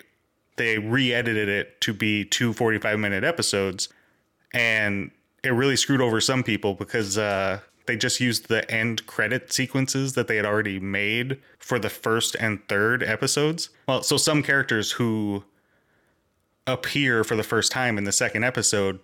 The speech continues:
don't get their name in the credits until the end of the next one because of just the, the nature of how they decided to do that.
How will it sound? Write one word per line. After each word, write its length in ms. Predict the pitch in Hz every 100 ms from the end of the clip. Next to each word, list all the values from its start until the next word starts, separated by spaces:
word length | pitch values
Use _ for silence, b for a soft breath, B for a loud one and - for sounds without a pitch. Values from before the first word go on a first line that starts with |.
| -
don't 240 | 120 110
get 160 | 110 -
their 160 | 98
name 320 | 98 107 127
in 80 | 117
the 80 | 95
credits 640 | - 98 92 - - - - -
until 320 | 120 104 117
the 140 | 104 104
end 120 | 104
of 60 | 95
the 80 |
next 340 | 95 113 - -
one 300 | 90 87 101 b b b b b b b
because 400 | 113 104 113 95
of 120 | 104
just 200 | 98 104
the, 220 | 107 98 - _ _ -
the 100 | 107
nature 360 | 101 104 -
of 80 | 104
how 180 | 107 101
they 160 | 101 92
decided 560 | 104 - - 104 107
to 60 | 104
do 160 | 95 107
that. 240 | 95 101